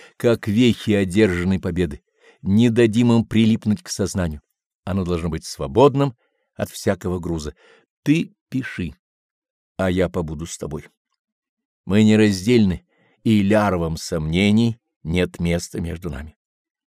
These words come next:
Сын мой, победы недаром даются. На пределе возможности поражения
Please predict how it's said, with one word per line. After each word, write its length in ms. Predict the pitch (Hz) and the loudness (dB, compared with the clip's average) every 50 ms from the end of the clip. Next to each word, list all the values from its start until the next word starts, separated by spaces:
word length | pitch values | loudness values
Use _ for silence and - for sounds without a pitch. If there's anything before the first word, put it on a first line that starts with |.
| _ _ _ _ _ _ _ _ _ _ _ _ _ _ _ _ | _ _ _ _ _ _ _ _ _ _ _ _ _ _ _ _
Сын 400 | - - - - 139 160 175 156 | -18 -16 -4 0 2 2 2 2
мой, 280 | 123 98 87 78 71 - _ _ _ _ _ _ _ _ _ _ _ _ _ | 2 0 -2 -2 -6 -10 _ _ _ _ _ _ _ _ _ _ _ _ _
победы 760 | - 82 85 80 78 139 185 208 180 151 180 180 175 170 - _ _ _ _ _ _ | -4 -2 -2 0 2 2 2 2 2 0 0 0 0 -2 -4 _ _ _ _ _ _
недаром 680 | 92 104 123 123 98 90 107 123 131 117 101 95 92 85 | -4 -2 -2 -2 0 2 2 4 4 4 2 0 -2 -2
даются. 500 | 82 82 78 82 87 - - - - _ _ _ _ _ _ _ _ _ _ _ _ _ | -4 -6 -8 -8 -12 -12 -16 -18 -20 _ _ _ _ _ _ _ _ _ _ _ _ _
На 220 | - 85 117 143 131 | -2 0 2 2 2
пределе 600 | - 143 151 160 139 127 175 190 180 170 170 160 | 2 0 0 0 0 2 4 4 6 6 4 4
возможности 880 | 151 156 156 135 110 120 143 147 143 120 131 135 123 - - - 127 | 4 2 -2 -2 -4 -2 0 0 0 2 0 -2 -2 -4 -6 -8 -8
поражения 760 | 110 117 117 117 113 117 107 95 113 113 107 101 98 101 95 | -6 -2 -2 0 0 0 0 2 2 4 4 4 2 0 -2